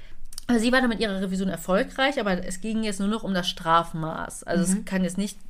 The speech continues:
Speaker 1: sein, dass sie freigesprochen wird.
Speaker 2: Okay.
Speaker 1: Ne, weil das ist klar, dass sie, ähm, die Anstifterin war. Aber es geht eher darum, dass das Gericht vorher nicht ausreichend geprüft hat, inwie man da ihr Strafmaß abmildern müsste,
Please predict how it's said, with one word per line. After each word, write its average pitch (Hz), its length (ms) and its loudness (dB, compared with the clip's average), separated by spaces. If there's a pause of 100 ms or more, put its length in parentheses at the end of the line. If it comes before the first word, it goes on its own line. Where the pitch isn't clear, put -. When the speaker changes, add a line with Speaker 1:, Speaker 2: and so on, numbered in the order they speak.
(380)
Speaker 1:
sein, 180 300 2
dass 185 100 0
sie - 60 -4
freigesprochen 175 760 0
wird. - 220 -4
Speaker 2:
Okay. 190 380 0 (200)
Speaker 1:
Ne, 185 200 0
weil 175 420 2
das 196 220 -2
ist 185 160 -8
klar, 269 240 0
dass 233 140 -4
sie, 185 160 -2 (100)
ähm, 175 340 -4 (460)
die 170 80 -6
Anstifterin 220 640 -2
war. 185 300 2 (600)
Aber 185 160 0
es 190 100 -2
geht 220 200 -2
eher 233 240 4
darum, 233 400 0
dass 196 240 -4
das 185 180 -6
Gericht 233 320 -4
vorher 226 600 0
nicht 226 260 -6
ausreichend 202 460 -2
geprüft 226 520 -6
hat, 180 360 -4 (200)
inwie 208 240 0
man 208 220 2
da 190 60 2
ihr 247 320 -2
Strafmaß 202 640 0 (280)
abmildern 180 680 -4
müsste, 190 560 -2